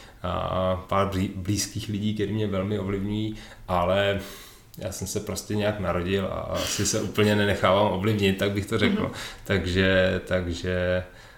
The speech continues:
Speaker 1: a, si nemyslím, že bych se nechal někým jako extrémně ovlivnit.
Speaker 2: A nemyslím len, že v zlom, ale možno
Speaker 1: Aha.
Speaker 2: aj v dobrom, vieš, že, že kdo
Speaker 1: Jo,
Speaker 2: tě
Speaker 1: tak jasně,
Speaker 2: inspiruje.
Speaker 1: jasně, jasně. Spousta lidí, a,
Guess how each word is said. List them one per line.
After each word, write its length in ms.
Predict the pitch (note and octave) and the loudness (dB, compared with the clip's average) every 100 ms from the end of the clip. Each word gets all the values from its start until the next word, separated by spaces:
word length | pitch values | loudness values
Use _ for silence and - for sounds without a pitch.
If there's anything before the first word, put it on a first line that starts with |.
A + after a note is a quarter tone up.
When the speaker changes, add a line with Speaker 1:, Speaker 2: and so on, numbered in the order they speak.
| - | -12
Speaker 1:
a, 600 | - F2+ E2+ F2 F2 F2+ F#2 - - - | -6 -4 -2 -2 -2 -4 -6 -12 -20 -12
si 140 | - B2 | -2 2
nemyslím, 400 | G2+ F#2+ F#2+ G#2+ | 4 2 2 0
že 80 | G2 | 0
bych 120 | F#2 | -2
se 100 | F#2 | -2
nechal 300 | F2 - F2 | -4 -4 -4
někým 300 | E2 - F2 | -4 -4 -6
jako 180 | E2+ - | -6 -10
extrémně 440 | F2+ - F2 F2 | -12 -10 -8 -6
ovlivnit. 580 | E2+ D#2+ E2+ E2+ F2 - A3+ | -8 -6 -6 -6 -8 -6 -4
Speaker 2:
A 60 | |
nemyslím 500 | A#3+ B3+ G4 - G#3+ | 2 4 4 2 2
len, 180 | G#3 G#3 | 2 2
že 100 | G#3 | 0
v 60 | F#3+ | -2
zlom, 320 | F#3+ F3+ A3+ A3 | -2 0 -2 -2
ale 200 | G#3 G#3 | 0 2
možno 240 | G#3+ - | 2 2
Speaker 1:
Aha. 60 | A#3+ | 2
Speaker 2:
aj 60 | G3+ | 2
v 20 | |
dobrom, 280 | A3 G3 F#3+ | 0 -2 -2
vieš, 180 | G#3+ G#3+ | -2 0
že, 300 | G#3+ G#3+ G#3+ | -2 -4 -4
že 140 | G#3+ G#3+ | -2 0
kdo 120 | A2 | 2
Speaker 1:
Jo, 60 | D#3+ | 2
Speaker 2:
tě 60 | |
Speaker 1:
tak 120 | - | 2
jasně, 60 | A2 A#2 | 2 2
Speaker 2:
inspiruje. 340 | A#2 A2+ A#2 - | 2 2 -4 -6
Speaker 1:
jasně, 360 | A2 - A2 F#2 | -8 -6 -6 -6
jasně. 420 | A2 - G#2 G2 - | -8 -6 -6 -8 -12
Spousta 320 | - C3+ B2 B2+ | -6 -4 0 2
lidí, 500 | A#2 B2 A#2+ A#2+ A2+ | 2 2 2 0 0
a, 680 | G#2+ G#2+ G#2+ G#2 G2 G#2 | -2 -2 0 -2 -2 -4